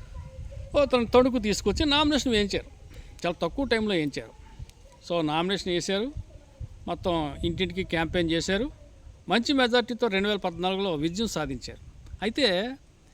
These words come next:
రాజకీయాలు కొత్త అయినా కానీ, తొలిసారి శాసనసభ్యులైనా కానీ, వాయిస్ అట్టే లేకపోయినా కానీ, మాస్ అపియరెన్స్ అట్టే లేకపోయినా కానీ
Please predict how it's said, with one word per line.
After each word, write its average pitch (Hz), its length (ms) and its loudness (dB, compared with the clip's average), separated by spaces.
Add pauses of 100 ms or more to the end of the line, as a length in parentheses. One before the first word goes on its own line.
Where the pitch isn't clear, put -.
(220)
రాజకీయాలు 226 640 2
కొత్త 170 280 -6
అయినా 180 220 4
కానీ, 151 400 -4 (560)
తొలిసారి 240 560 2
శాసనసభ్యులైనా 165 880 -2
కానీ, 131 380 -6 (540)
వాయిస్ 175 520 4
అట్టే 190 240 0
లేకపోయినా 151 640 0
కానీ, 117 340 -12 (720)
మాస్ 160 520 2
అపియరెన్స్ 220 400 -2
అట్టే 175 220 -4
లేకపోయినా 214 600 2
కానీ 156 340 -2